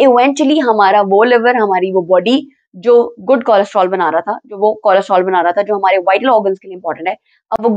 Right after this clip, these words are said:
good cholesterol के साथ साथ bad cholesterol बनाना शुरू हो जाता है, जिसकी वजह से हम बहुत से heart diseases का शिकार होते हैं, और बहुत दफ़ा brain stroke की भी एक बड़ी वजह bad cholesterol का हमारी body में ज़्यादा होना है।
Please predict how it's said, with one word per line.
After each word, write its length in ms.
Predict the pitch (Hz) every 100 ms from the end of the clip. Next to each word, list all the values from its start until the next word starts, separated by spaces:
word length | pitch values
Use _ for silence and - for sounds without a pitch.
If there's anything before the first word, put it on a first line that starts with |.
| 262
good 140 | 262 277
cholesterol 340 | 254 247 233
के 80 | 240
साथ 240 | 247 202 240
साथ 180 | 233 185
bad 320 | 196 180 196 202
cholesterol 380 | 185 170 180 165
बनाना 220 | 165 156
शुरू 200 | - -
हो 60 |
जाता 180 | 143 139
है, 60 | - _ _ _ _
जिसकी 400 | 185 262 262 330
वजह 200 | 269 240 233
से 160 | 247 247 220
हम 180 | 226 226
बहुत 480 | 190 190 208 220 226
से 100 | 269 220
heart 220 | 208 196
diseases 380 | 208 196 214 208
का 80 | 226 202
शिकार 260 | 185 190 196
होते 240 | 190 -
हैं, 140 | 196 220 _ _ -
और 240 | 214 214 202
बहुत 300 | 196 220 254
दफ़ा 280 | 214 - 220 190
brain 200 | 208 220 214
stroke 340 | _ 208 226 _
की 100 | 220
भी 160 | 208 226 196
एक 140 | 196
बड़ी 200 | 185 202 196
वजह 260 | 180 190 226 _ _ _ -
bad 300 | 214 214 233
cholesterol 480 | 214 196 202 196 185
का 140 | 214
हमारी 240 | 208 190 190
body 260 | 185 185
में 140 | 226 214
ज़्यादा 340 | 190 170 160
होना 160 | -
है। 60 | -